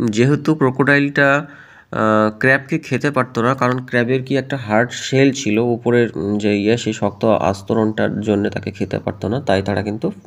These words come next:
বন্ধুত্বপূর্ণ আচরণ করতো। তো সেই ক্ষেত্রে এটা আনসার কী হবে? "The crocodile could not kill and eat the crab, so they were friends।" ঠিক আছে? তোমাদের বইয়ের মধ্যেই দেওয়া আছে, সেখান থেকে আমি এটা সুন্দর করে কপি করে দিলাম,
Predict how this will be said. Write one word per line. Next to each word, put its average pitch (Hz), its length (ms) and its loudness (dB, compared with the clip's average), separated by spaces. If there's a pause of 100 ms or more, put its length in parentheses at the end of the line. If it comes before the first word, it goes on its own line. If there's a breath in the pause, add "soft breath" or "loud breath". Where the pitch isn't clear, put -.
(120)
বন্ধুত্বপূর্ণ - 1600 -6
আচরণ 110 380 0
করতো। - 300 -8
তো 107 160 -4
সেই 110 160 0
ক্ষেত্রে 120 240 -2
এটা 123 140 2
আনসার 117 260 0
কী 135 120 -4
হবে? 135 260 0
"The 123 180 2
crocodile 135 380 2
could 120 320 -2
not 139 120 2 (420)
kill 131 380 2 (580 loud breath)
and 117 100 4 (100)
eat 147 280 0 (320)
the 110 200 4
crab, 113 260 4 (260)
so 151 80 4 (320)
they 110 220 2
were 143 140 0 (100)
friends।" - 360 -8
ঠিক 135 120 -2
আছে? 135 200 0
তোমাদের 113 320 -2
বইয়ের 113 300 4
মধ্যেই 117 280 2
দেওয়া 110 300 4
আছে, - 180 -6
সেখান 113 280 -6
থেকে - 220 -8
আমি 98 100 -2
এটা 98 120 -6
সুন্দর 98 320 -6
করে 98 140 -4
কপি - 280 -10
করে - 120 -16
দিলাম, - 240 -16